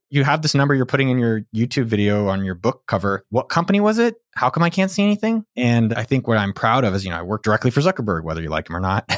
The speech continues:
And then I helped start mint dot com, which most people know and sold for hundreds of millions of dollars. And, you know, I helped run appsumo dot com today, which you can go smell and taste and use, you know,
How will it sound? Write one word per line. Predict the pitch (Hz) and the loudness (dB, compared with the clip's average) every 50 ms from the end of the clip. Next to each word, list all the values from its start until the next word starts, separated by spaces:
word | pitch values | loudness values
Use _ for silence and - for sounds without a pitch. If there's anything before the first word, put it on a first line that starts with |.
| - - | -2 -2
And | 170 | 0
then | 156 143 | 2 2
I | |
helped | 139 139 139 - | 2 0 0 0
start | - - 151 147 | 0 0 0 2
mint | 165 185 185 | 2 2 2
dot | - 143 120 | 2 0 2
com, | - 113 92 92 | 0 0 2 2
which | 95 92 - - | 0 0 -2 -4
most | - 92 101 110 - - | -2 0 0 0 0 -2
people | 107 95 104 98 | -2 0 0 2
know | 92 90 95 101 | 2 2 2 2
and | 98 95 | 2 0
sold | - - 92 92 95 | -2 -2 -4 -4 -4
for | - 92 92 | -2 -4 -4
hundreds | - 95 95 92 92 - | -2 -2 -4 -4 -4 -4
of | 92 | -2
millions | 92 92 92 87 85 | -2 -2 -2 -4 -4
of | |
dollars. | 82 87 90 92 92 90 87 | -4 -4 -2 -2 -4 -4 -6
And, | 90 87 - _ _ _ | -10 -12 -12 _ _ _
you | 113 | -2
know, | 110 87 | -2 -2
I | 87 - - | -2 -4 -4
helped | - 107 107 | -4 -2 0
run | - 139 139 | 0 0 2
appsumo | 135 143 147 - - 226 254 | 0 0 0 0 0 2 2
dot | 165 92 76 - | 2 0 0 -4
com | - 90 87 87 | -4 -6 -6 -4
today, | - 92 95 95 | -2 -2 0 0
which | 95 98 - 123 | 0 -2 -2 -4
you | 123 131 | -2 -2
can | 123 104 | -2 0
go | 92 110 120 131 135 120 - - | 2 2 2 2 0 -2 -6 -8
smell | - - - - - 113 135 165 | -10 -8 -6 -2 0 0 0 2
and | 165 113 98 - | 0 0 -2 -2
taste | - - 123 - - - | -2 -2 -2 -2 -2 -2
and | 98 92 | 0 0
use, | 101 139 170 143 87 85 104 - - | 2 2 2 0 -2 -4 -8 -10 -10
you | 87 85 | -8 -8
know, | 104 | -8